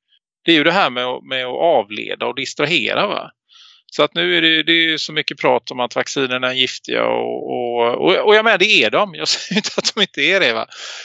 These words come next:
Och att, eh, Pfizers, eh, chef har gått ut och sagt att de minsann aldrig hade testat dem mot, eh, smittspridning och såna här grejer. Alltså, de verkligen,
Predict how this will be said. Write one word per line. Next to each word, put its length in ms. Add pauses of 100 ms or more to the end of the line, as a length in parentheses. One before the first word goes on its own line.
(120)
Och 180
att, 220
eh, 340
Pfizers, 840
eh, 600
chef 360
har 80
gått 200
ut 200
och 60
sagt 300
att 100
de 120
minsann 360
aldrig 240
hade 120
testat 480
dem 320 (140)
mot, 560
eh, 400
smittspridning 1000
och 100
såna 160
här 60
grejer. 260
Alltså, 200
de 120
verkligen, 500